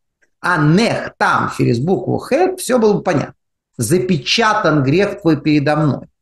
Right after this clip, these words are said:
Но слово «нихтам» — это совершенно не «нехтам», это не запечатан, это не от слова «хатима».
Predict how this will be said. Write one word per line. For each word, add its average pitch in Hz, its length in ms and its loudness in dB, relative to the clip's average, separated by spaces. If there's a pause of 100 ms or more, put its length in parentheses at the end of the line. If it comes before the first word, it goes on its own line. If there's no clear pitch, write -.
(600)
Но 139 120 0
слово 202 300 2
«нихтам» — 254 640 2
это 185 240 0
совершенно 175 640 0
не 165 180 4
«нехтам», 160 800 0
это 135 220 -2
не 131 120 4
запечатан, 135 720 -2
это 110 160 -8
не 120 120 -2
от - 80 -8
слова 190 220 2
«хатима». - 460 -6